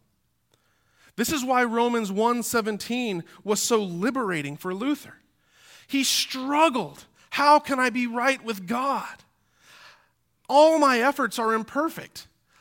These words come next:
I'm always messing up. Even when I repent, I'm not really repenting hard enough.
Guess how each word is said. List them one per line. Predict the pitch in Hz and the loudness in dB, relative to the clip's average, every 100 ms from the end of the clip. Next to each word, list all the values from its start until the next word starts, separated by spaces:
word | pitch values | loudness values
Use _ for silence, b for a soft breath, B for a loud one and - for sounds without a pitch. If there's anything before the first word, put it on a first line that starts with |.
| - | 2
I'm | 277 269 | 2 2
always | 254 294 320 277 220 | 4 4 6 2 -2
messing | 220 202 202 170 | -4 -2 -4 -4
up. | 151 120 - _ B B | -6 -6 -14 _ B B
Even | 285 311 320 294 | -2 2 2 4
when | 269 | 4
I | 269 | 4
repent, | 240 214 - - 427 214 | 2 -2 -2 0 0 0
I'm | 208 | 0
not | 233 220 | 0 0
really | 262 262 | -4 0
repenting | 233 226 - 415 349 196 | -2 -2 -2 -2 -2 -2
hard | 175 170 156 | 2 2 2
enough. | 151 127 - - | 0 -4 -8 -16